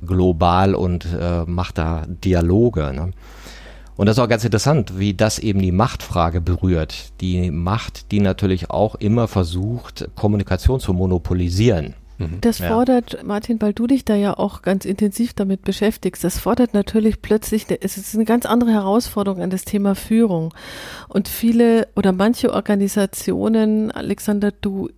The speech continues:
Speaker 3: führst ja oft auch soziale Intranets oder soziale Netzwerke in Unternehmen ein. Und da gibt's natürlich immer die Frage, kann man eigentlich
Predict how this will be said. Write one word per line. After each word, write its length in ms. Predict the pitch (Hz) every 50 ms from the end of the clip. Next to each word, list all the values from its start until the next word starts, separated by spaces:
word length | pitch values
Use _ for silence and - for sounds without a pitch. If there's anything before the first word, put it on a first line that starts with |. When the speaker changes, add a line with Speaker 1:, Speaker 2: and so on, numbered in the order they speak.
| - - -
Speaker 3:
führst 400 | - - 226 233 220 - - -
ja 340 | 214 196 196 196 190 - - -
oft 340 | - - 208 - - -
auch 180 | - 190 - -
soziale 460 | - 208 - - - 208 208 214 220 -
Intranets 720 | - 208 202 - - 196 190 190 190 185 185 - - - 180
oder 220 | 180 - 190 190
soziale 480 | - - 196 - - 208 196 196 196 196
Netzwerke 460 | 190 196 202 - - - 196 - -
in 80 | 190 -
Unternehmen 600 | - 196 196 196 190 185 190 196 196 208 208 -
ein. 360 | - - 202 202 208 214 202
Und 140 | 196 190 -
da 40 | 185
gibt's 260 | - - - - -
natürlich 300 | 208 - 220 208 208 208
immer 180 | - 226 247 233
die 100 | 226 214
Frage, 380 | - - 196 196 208 202 202
kann 140 | - 208 202
man 100 | 202 196
eigentlich 160 | 196 190 190